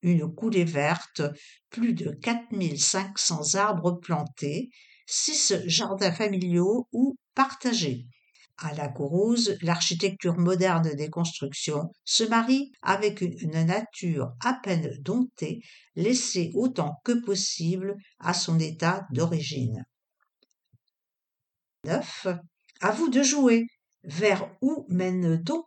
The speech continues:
cette porte ? Bienvenue dans le parc des Dominos, à la périphérie de Cartier, au bord de la rocade. Votre mission, trouver l'arbre des amoureux.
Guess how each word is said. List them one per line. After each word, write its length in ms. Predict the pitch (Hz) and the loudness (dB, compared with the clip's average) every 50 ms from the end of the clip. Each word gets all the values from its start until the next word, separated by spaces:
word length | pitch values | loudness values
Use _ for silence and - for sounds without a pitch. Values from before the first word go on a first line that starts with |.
| _ - | _ -6
cette 480 | - - - 330 330 330 - - - 165 165 - - | -4 -2 0 0 0 -2 -2 -2 -2 -2 -2 -4 -8
porte ? 580 | - 160 147 139 131 123 123 - - - - 139 123 123 120 120 - - - - _ _ | 0 4 4 4 4 2 -4 -8 -14 -10 -4 -2 -2 -2 -2 -4 -8 -14 -18 -20 _ _
Bienvenue 480 | 151 165 196 226 233 233 247 233 262 254 | -8 -4 -2 -2 0 0 2 2 2 2
dans 120 | - 175 | 2 2
le 160 | 170 170 170 170 | 2 0 0 0
parc 380 | 170 262 - - - - - | -2 -2 -2 -2 -4 -4 -4
des 240 | 170 165 160 147 143 | -2 -2 -2 -4 -4
Dominos, 640 | 147 147 180 254 262 220 190 175 165 156 170 - - - - _ _ - | -2 0 2 2 2 2 2 2 2 2 0 -2 -4 -6 -12 _ _ 0
à 380 | - 165 151 143 147 151 151 | 2 4 4 4 2 2 0
la 100 | 156 147 | -2 -2
périphérie 680 | 147 151 196 185 190 180 185 - 139 127 165 185 208 202 | 0 0 0 0 0 -2 -2 -2 -2 0 0 0 -2 -2
de 260 | 165 147 131 123 123 120 120 | -2 -2 -2 -2 -4 -2 -2
Cartier, 760 | 196 208 - - - - - - - 180 180 185 233 320 370 - - - | -2 -2 -2 -4 -8 -10 -12 -10 -6 -4 -2 0 0 -2 -4 -6 -4 -2
au 100 | 165 156 | -2 0
bord 280 | 139 180 233 277 269 | 2 2 2 2 2
de 80 | 254 262 | 4 4
la 140 | 254 254 247 | 4 4 4
rocade. 600 | 240 240 233 - 196 180 175 180 180 185 175 - - _ _ _ _ _ _ _ _ _ | 2 0 0 0 2 2 2 2 0 0 -4 -6 -10 _ _ _ _ _ _ _ _ _
Votre 500 | - 123 - 202 247 269 254 - - 190 | -10 -8 -2 -2 -2 -2 -2 -2 0 0
mission, 680 | 175 190 233 262 - - - - - 240 254 269 294 - - _ _ _ _ - | 2 2 2 2 2 0 0 -2 0 2 2 2 0 -2 -8 _ _ _ _ -16
trouver 640 | - - - 254 240 233 233 262 277 294 - - - - | -12 -4 -2 -2 0 0 0 0 0 -2 -4 -10 -6 -4
l'arbre 640 | 190 196 220 254 269 269 262 247 233 233 262 262 - - _ - | -2 0 0 0 0 0 0 -2 2 2 2 2 0 -2 _ -2
des 420 | 170 190 202 208 202 175 - - | 0 0 0 0 0 -2 -2 0
amoureux. 540 | 190 226 226 214 214 202 - 156 143 135 | 0 0 0 -2 -4 -2 0 0 0 0